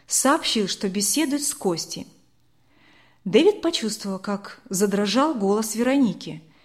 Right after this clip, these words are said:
когда она поняла, что говорит с полицейским. И это каким-то образом связано с ее сыном.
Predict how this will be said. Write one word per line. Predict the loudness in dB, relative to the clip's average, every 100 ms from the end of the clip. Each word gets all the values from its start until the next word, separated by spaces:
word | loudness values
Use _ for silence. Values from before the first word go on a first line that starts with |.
| _
когда | -2 0 2 2
она | 2 0
поняла, | -2 -2 0 -2 -4
что | -6 -4
говорит | -2 -2 -2 -4
с |
полицейским. | -4 -4 -2 -2 -4 -6 -12 -14 -16 _ _ _ _ _ _ -14 -2
И | 2
это | 2 2
каким-то | 2 2 -2 -2
образом | 0 0 2 2 0 -4 -10 -14 _ _
связано | -6 -2 2 2 2 2 0
с | 0 -2
ее | -2 0
сыном. | 0 2 2 0 -6